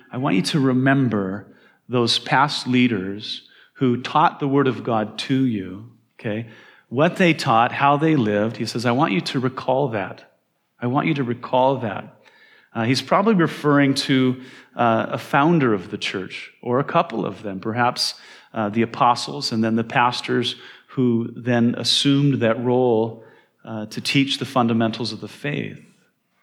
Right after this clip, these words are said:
And then, as you, uh, as they were remembering what was taught to them, he told them in verse nine to stop being carried about by various and strange doctrines.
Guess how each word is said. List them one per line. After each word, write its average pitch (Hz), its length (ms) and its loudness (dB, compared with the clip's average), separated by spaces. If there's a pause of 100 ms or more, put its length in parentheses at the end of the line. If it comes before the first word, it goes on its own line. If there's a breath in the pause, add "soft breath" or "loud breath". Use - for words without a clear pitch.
(300)
And 139 120 2
then, 160 380 4
as 143 180 2
you, 143 300 2 (400 loud breath)
uh, 120 460 -2
as 147 220 2
they 151 120 4
were 135 100 2
remembering 139 720 4
what 135 140 2
was 127 220 0
taught 131 340 2
to 175 160 -2
them, 131 220 2
he 135 100 0
told 180 240 2
them 180 100 4
in 131 80 4
verse 135 380 0
nine 127 580 0 (460 soft breath)
to 143 180 2
stop 156 560 2
being 143 300 4
carried 165 420 2
about 131 800 0 (480 soft breath)
by 139 140 2
various 147 540 2
and 123 80 -2
strange 131 580 0
doctrines. - 920 -4